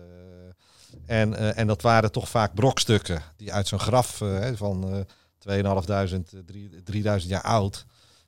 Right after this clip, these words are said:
En, en die een heel verhaal vertellen natuurlijk, hè. Als je dat archeologisch openmaakt, dan heb je daar het verhaal van, nou, wat, wat vertelt dat, hè? Maar ja, dat wordt natuurlijk vernietigd door die, door die rovers.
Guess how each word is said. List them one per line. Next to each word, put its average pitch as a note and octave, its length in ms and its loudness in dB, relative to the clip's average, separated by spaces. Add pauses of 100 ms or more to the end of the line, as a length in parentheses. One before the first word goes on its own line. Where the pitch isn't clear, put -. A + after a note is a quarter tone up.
(100)
En, F#2 360 -4
en G2+ 160 0
die G#2+ 140 2
een G#2 60 4
heel A2+ 180 6
verhaal A2+ 340 4
vertellen G2+ 440 2
natuurlijk, G2 440 -2
hè. G#2 100 -4
Als A#2 140 0
je F2 60 -6
dat - 260 -4 (260)
archeologisch A2+ 720 2
openmaakt, G2 600 0
dan F2+ 220 -4 (380)
heb G2+ 140 -4
je G#2 60 0
daar G2+ 180 4
het F#2 120 -6
verhaal G#2+ 380 4
van, F#2+ 140 -4
nou, F#2 220 -2
wat, F#2 240 -4
wat F#2+ 160 -12
vertelt A2+ 360 0
dat, B2 180 -2
hè? A#2 160 -4
Maar G2 120 -4
ja, G2 140 -4
dat F#2 120 -6 (380)
wordt A2+ 180 -2
natuurlijk A2 300 0
vernietigd A#2+ 640 2
door G2+ 180 -2
die, F#2 280 -4
door F#2 160 -4
die F#2+ 140 -2
rovers. A2 600 0